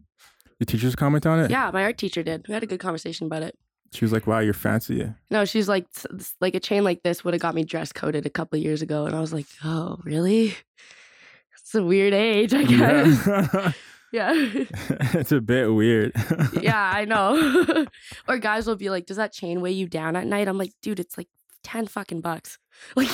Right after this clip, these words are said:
Speaker 2: it was, it's not
Speaker 1: Oh,
Speaker 2: the
Speaker 1: clearly, it must be a hundred pounds.
Speaker 2: Oh, no, shit. Sorry, my bad. It's actually really expensive and really heavy, so,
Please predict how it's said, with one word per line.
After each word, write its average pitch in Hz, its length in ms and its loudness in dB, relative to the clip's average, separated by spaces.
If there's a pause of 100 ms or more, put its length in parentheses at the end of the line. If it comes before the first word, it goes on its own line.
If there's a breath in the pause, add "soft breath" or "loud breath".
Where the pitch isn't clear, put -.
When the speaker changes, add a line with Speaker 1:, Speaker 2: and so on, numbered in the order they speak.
(120)
Speaker 2:
it 359 120 2
was, 294 180 -2 (100)
it's 339 280 -2
not 262 140 2
Speaker 1:
Oh, 262 100 0
Speaker 2:
the 269 80 -2
Speaker 1:
clearly, 156 440 4
it 110 40 6
must 127 240 4
be 120 80 2
a 110 80 2
hundred 123 320 2
pounds. 107 400 0
Speaker 2:
Oh, 269 100 2
no, 233 180 -2
shit. - 260 -18
Sorry, 185 240 -10
my 190 120 -8
bad. 170 200 -12
It's 180 160 -16
actually 202 320 -12
really 180 220 -10
expensive 175 420 -14
and 170 160 -16
really 165 180 -14
heavy, 165 280 -20
so, 156 300 -18